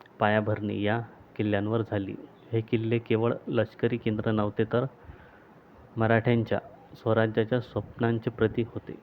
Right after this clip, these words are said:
प्रत्येक किल्ल्याची स्वतःची एक गाथा आहे. जागतिक वारसा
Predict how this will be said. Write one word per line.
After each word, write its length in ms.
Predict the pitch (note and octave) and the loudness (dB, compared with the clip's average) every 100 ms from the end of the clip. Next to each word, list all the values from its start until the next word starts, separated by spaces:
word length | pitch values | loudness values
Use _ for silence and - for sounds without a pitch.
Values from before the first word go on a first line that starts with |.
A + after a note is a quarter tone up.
| - - - - - - - - - - - - - - - - - - | -20 -20 -20 -20 -20 -20 -20 -20 -20 -20 -20 -20 -20 -20 -20 -20 -20 -2
प्रत्येक 340 | A#2+ A2 C#3 | 0 0 -2
किल्ल्याची 400 | - A#2+ A#2 A2+ | 0 2 2 0
स्वतःची 440 | A#2+ A#2+ A2+ A#2 B2+ | 0 2 2 2 2
एक 180 | D3+ - - - | 0 -2 -20 -6
गाथा 240 | A2+ G2+ G#2 | -2 0 0
आहे. 260 | G2+ G2 F#2+ - - - - - - - - - - - - - - - - - - - - - - - - - - A#2+ | 0 -4 -10 -14 -20 -20 -20 -20 -20 -20 -20 -20 -20 -20 -20 -20 -20 -20 -20 -20 -20 -20 -20 -20 -20 -20 -20 -20 -12 0
जागतिक 400 | A2+ A2 - C#3 | 2 2 2 0
वारसा 300 | B2 A2+ - | 4 4 2